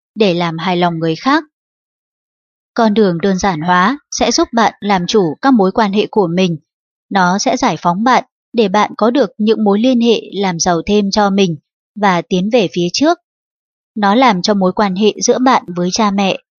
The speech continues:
hoặc các thành viên trong gia đình trở nên nhẹ nhàng hơn. Thậm chí, nó còn giúp bạn có tầm nhìn xa hơn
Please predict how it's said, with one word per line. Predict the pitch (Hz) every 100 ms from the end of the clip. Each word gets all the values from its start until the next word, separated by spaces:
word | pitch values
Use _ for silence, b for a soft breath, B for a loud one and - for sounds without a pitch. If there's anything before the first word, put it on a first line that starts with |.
| -
hoặc | 226 -
các | 285
thành | 277 180
viên | 180 196 190
trong | 202 185
gia | 196
đình | 185 202 175 - _ -
trở | - 208
nên | 202 262 247
nhẹ | 226
nhàng | 180 180 156
hơn. | 160 240 226 - _ _ _ -
Thậm | 240 196
chí, | 214 208 294 _ _
nó | 214 214
còn | 285 196
giúp | 175 330
bạn | 220 196 -
có | 190
tầm | 196 240 175
nhìn | 170 151
xa | - 214 208
hơn | 226 214